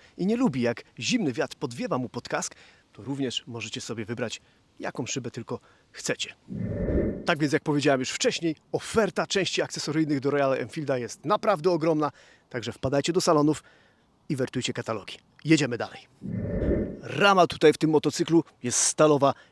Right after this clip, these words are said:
i rurowa. Wygląda całkiem nieźle. Do tego, słuchajcie, dwa tylnie amortyzatory, które również wyglądają pięknie, a jeszcze piękniej wyglądają dwa te wydechy z tyłu. Szczególnie właśnie jak popatrzycie z tyłu, wygląda to mega kozacko.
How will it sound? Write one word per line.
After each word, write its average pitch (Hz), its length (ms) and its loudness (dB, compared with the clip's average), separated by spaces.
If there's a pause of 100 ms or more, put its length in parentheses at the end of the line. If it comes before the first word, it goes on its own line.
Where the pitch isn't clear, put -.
(100)
i 143 80 0
rurowa. 131 360 0 (240)
Wygląda 131 400 -2
całkiem 147 380 -2
nieźle. 135 280 0 (280)
Do 135 100 -2
tego, 147 240 4
słuchajcie, 139 380 -2
dwa 135 320 -2
tylnie 147 380 -2
amortyzatory, 139 640 -2
które 156 260 0
również 156 320 0
wyglądają 120 400 0
pięknie, 160 340 -2 (360)
a 131 80 -4
jeszcze 170 380 2
piękniej 131 360 -2 (320)
wyglądają 139 500 0
dwa 113 400 2 (1120)
te 131 120 -4
wydechy 120 440 -2 (160)
z - 220 -8
tyłu. 120 220 -2
Szczególnie 135 420 -2
właśnie 110 240 -6
jak 110 80 -6
popatrzycie - 440 -4
z - 80 -10
tyłu, 120 220 -4 (260)
wygląda 117 340 -6
to 98 140 -12
mega 123 460 2
kozacko. - 480 -10